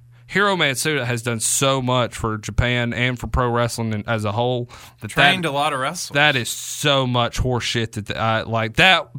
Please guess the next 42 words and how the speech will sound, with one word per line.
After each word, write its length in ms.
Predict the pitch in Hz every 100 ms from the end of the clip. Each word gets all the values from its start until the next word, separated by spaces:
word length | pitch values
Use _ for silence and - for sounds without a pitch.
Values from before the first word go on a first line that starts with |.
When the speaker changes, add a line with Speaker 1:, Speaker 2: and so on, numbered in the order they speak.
| - -
Speaker 1:
that 220 | 196 175
really 300 | 170 190 160
fired 440 | - 147 147 143
me 180 | 131 131
up 180 | 131 120
watching 420 | 113 113 110 104
it 160 | 92 90
when 140 | 117
I 120 | 107 107
found 300 | 113 101 101
out. 340 | 92 - - - - 131
El 160 | 135
Santo 520 | 127 139 143 131 110
should 200 | 104 110
have 340 | 104 104 104 _
gotten 280 | 120 107 98
more 180 | 104 98
time 220 | 101 98
as 80 | 92
well. 280 | 92 87 - _
Speaker 2:
Than 200 | 147 156
just, 400 | 143 156 - -
uh, 280 | 160 156 165
a 60 | 156
mention 460 | 151 180 180 147 127
in 140 | 127
this 340 | 123 120 - - _ _
two 200 | 165 151
or 100 | 139
three 240 | 156 147
minute 260 | 143 143 123
video 320 | 156 160 117
package. 560 | 107 107 104 113 117 110
It 100 | 104
just 220 | 117 120
runs, 540 | 123 131 131 - - - _ _
quickly 420 | 165 160 151 139
runs 380 | 135 139 135 -
through 360 | 160 165 147
and 120 | 113
just 180 | 110 117
says 380 | 131 120 113